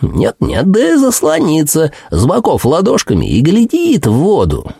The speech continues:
Что, думал, там высматривает? Подъезжаю тихонько на лодке.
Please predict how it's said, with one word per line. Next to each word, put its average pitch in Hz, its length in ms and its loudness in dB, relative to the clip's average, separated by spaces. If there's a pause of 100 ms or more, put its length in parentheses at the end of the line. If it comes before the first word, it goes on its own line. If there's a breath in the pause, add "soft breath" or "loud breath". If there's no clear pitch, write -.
Что, - 340 -6
думал, 226 400 2
там 226 220 0
высматривает? 196 1000 0 (380 soft breath)
Подъезжаю 165 580 0
тихонько 202 400 -2
на 156 160 0
лодке. 107 560 -2